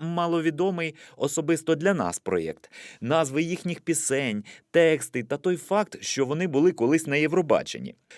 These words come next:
Факт, що в голові виникає лише «Тату», це просто невимовний жах, що викликає злість і сум. Але у нас було ким надихатися, це правда. Ми надихалися такими проєктами, як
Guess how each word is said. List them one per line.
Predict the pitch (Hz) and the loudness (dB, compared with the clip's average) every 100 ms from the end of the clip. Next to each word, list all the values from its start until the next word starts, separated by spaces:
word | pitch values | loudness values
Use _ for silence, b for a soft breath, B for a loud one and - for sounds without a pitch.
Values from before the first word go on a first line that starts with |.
| B | B
Факт, | - 131 123 90 - | -2 4 4 2 -8
що | - 127 | -2 0
в | 107 | 2
голові | 110 127 143 131 | 4 4 4 2
виникає | 95 117 110 127 101 | 0 -2 2 2 4
лише | 104 117 - 101 | 2 0 0 0
«Тату», | 98 202 233 226 b b | 0 0 -2 -2 b b
це | - 127 | -2 -2
просто | 120 120 139 127 123 139 | 0 4 4 4 4 4
невимовний | 139 160 160 165 156 147 107 104 104 | 4 0 2 2 2 2 2 2 0
жах, | 98 156 202 | 0 0 0
що | - - | -4 -4
викликає | 120 127 131 127 156 139 | -2 -2 -2 0 2 2
злість | 101 123 170 - - | 0 -4 -4 -6 -10
і | - | -8
сум. | - 101 82 B B B - | -6 -6 -8 B B B 0
Але | 220 277 | 4 4
у | 269 | 4
нас | 254 202 | 2 0
було | 220 240 | 2 2
ким | - 170 | 2 0
надихатися, | 151 131 117 131 139 110 - 78 71 | 0 0 0 2 2 0 -6 -6 -6
це | - 98 | -4 -2
правда. | 101 107 80 69 b b b | 0 0 -2 -10 b b b
Ми | 277 262 | 0 2
надихалися | 196 143 135 123 104 - 123 | 4 4 4 2 2 0 -2
такими | 180 190 160 | -2 -2 -2
проєктами, | - 170 160 139 127 | 2 4 4 0 0
як | 123 113 - | 2 2 0